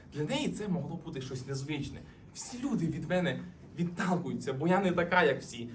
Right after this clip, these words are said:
Ну, тут приходить Ісус і любить мене, проявляє любов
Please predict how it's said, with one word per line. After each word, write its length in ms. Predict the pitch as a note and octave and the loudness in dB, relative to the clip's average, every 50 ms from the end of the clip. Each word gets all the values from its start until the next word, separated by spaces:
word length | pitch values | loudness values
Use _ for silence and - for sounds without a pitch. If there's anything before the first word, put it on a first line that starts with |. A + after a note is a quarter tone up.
| - - - | -10 -6 -4
Ну, 80 | F#3 | -4
тут 260 | F3 - C4+ B3+ - | -4 -4 -6 -6 -4
приходить 640 | - G3+ G#3+ G#3+ A#3+ C4+ C#4 A3+ G#3 F#3+ - - - - - - - | -2 -2 -2 2 6 6 6 8 8 4 4 2 -6 -14 -14 -6 0
Ісус 640 | F3+ F3+ - - - D4 D4 D4+ D4+ - - - - - - - - - - - - - - - - - - - - - - | 2 2 2 2 2 2 4 4 2 0 -2 -8 -12 -18 -20 -20 -20 -20 -20 -20 -20 -20 -18 -18 -18 -16 -18 -18 -18 -14 -8
і 60 | D3+ | -4
любить 440 | D3+ D3+ F#3+ G#3 - - - C3+ - | -2 0 0 0 0 -2 -4 -4 -4
мене, 180 | B2 A#2+ A2+ A2 | -4 -4 -4 -4
проявляє 640 | A2+ - E3 E3 F3 F3+ G3 G3+ G#3+ F#3+ E3+ E3 | -4 -2 2 2 4 4 2 2 2 2 2 2
любов 520 | E3 D#3+ E3 D#3+ F3 F#3 E3+ - - - | 2 0 2 6 8 8 8 8 6 4